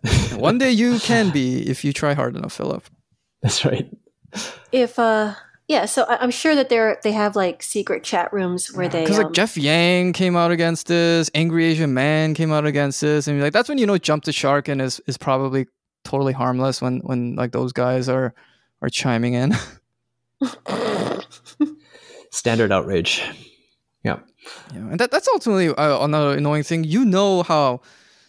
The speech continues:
Speaker 2: this is, has absolutely no consequences for anyone, really. Um, oh, maybe, maybe the, maybe the gals who, who made this are embarrassed, and maybe their business was fa-, will fail. But I,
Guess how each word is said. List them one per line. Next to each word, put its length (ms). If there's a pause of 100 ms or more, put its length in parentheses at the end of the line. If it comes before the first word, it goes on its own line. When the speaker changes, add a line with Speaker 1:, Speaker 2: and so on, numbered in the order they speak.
(140)
Speaker 2:
this 180
is, 340 (420)
has 240
absolutely 360
no 120
consequences 840 (140)
for 180 (100)
anyone, 400
really. 400 (440)
Um, 680
oh, 200
maybe, 240
maybe 260
the, 520
maybe 180
the 60
gals 400
who, 140
who 120
made 240
this 300
are 300
embarrassed, 540
and 240
maybe 180
their 100
business 340
was 100
fa-, 240 (240)
will 220
fail. 340
But 260
I, 140